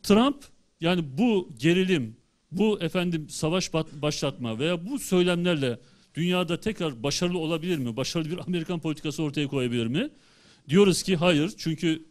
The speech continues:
dünya artık barışla tanıştı. Yeni dünya düzeninde savaş konuşulmuyor. Yeni dünya düzeninde artık karşılıklı çıkarlar, milli devletler, milli para, milli paralarla ticaret konuşuluyor. E, vatansever modellerden bahsediliyor. Dolayısıyla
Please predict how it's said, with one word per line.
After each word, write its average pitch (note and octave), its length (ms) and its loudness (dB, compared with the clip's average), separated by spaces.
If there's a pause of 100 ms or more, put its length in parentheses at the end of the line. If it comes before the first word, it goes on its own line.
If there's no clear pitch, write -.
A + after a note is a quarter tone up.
dünya D#3 260 0
artık D3+ 380 -2
barışla C#3+ 340 -2
tanıştı. B2+ 500 -6 (380)
Yeni E3 240 0
dünya D#3+ 360 -2
düzeninde D3 460 -2
savaş C#3+ 320 -4
konuşulmuyor. F#3 580 -2 (320)
Yeni D#3 240 -2
dünya D3 320 -2
düzeninde C3+ 400 -4
artık C3+ 360 -4 (360)
karşılıklı D3 440 -2
çıkarlar, C3 560 -2 (100)
milli C#3 340 -2
devletler, B2+ 520 -2
milli C3+ 320 -2
para, C3+ 400 -2 (360)
milli D#3+ 240 0
paralarla D3 460 -2
ticaret C3+ 400 -2
konuşuluyor. A#2+ 540 -4 (400)
E, G#2 160 -6
vatansever D#3 520 -2
modellerden C#3+ 640 -2
bahsediliyor. A#2+ 560 -2 (460)
Dolayısıyla D#3+ 640 2